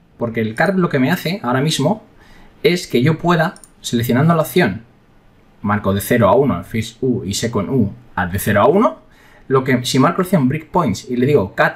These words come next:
at all internal U breakpoints, marco esta opción, lo que me hace es que yo puedo iterar con el for each por cada una de las primitivas, con un for each primitive.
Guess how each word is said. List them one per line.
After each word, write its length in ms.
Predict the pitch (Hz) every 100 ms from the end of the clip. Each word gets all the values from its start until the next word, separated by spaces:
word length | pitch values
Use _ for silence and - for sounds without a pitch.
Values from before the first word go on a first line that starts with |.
| -
at 200 | 110 - -
all 160 | 151
internal 500 | 151 143 151 135 - 135
U 140 | 131
breakpoints, 680 | 104 131 - 175 180 220 -
marco 240 | 123 120
esta 140 | - 151
opción, 300 | 196 208 220 - -
lo 120 | 147
que 60 | 139
me 100 | 147
hace 140 | -
es 60 | 185
que 120 | -
yo 160 | 175 170
puedo 160 | 180
iterar 380 | 151 175 170 147
con 120 | 113
el 80 | 113
for 180 | 123 143
each 260 | 180 - -
por 200 | 131 123
cada 180 | 120
una 140 | 123 156
de 80 | 127
las 140 | 117
primitivas, 540 | 120 113 113 156 -
con 160 | - 127
un 80 | 131
for 200 | 131 135
each 160 | 143
primitive. 440 | - 131 98 85